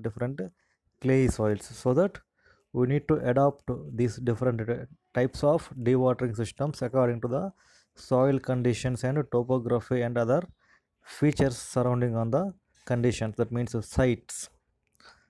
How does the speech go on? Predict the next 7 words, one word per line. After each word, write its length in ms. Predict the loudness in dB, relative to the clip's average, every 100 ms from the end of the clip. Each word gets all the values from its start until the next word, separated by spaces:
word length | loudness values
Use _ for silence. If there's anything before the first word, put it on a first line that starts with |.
| _ 0
Today's 260 | 2 2 2
class 200 | 0 2
we 100 | 2 4
will 100 | 2 0
discuss 500 | 0 0 0 -2 -6 -6
this 100 | -6 -6
system. 500 | -8 -2 -2 -2 -6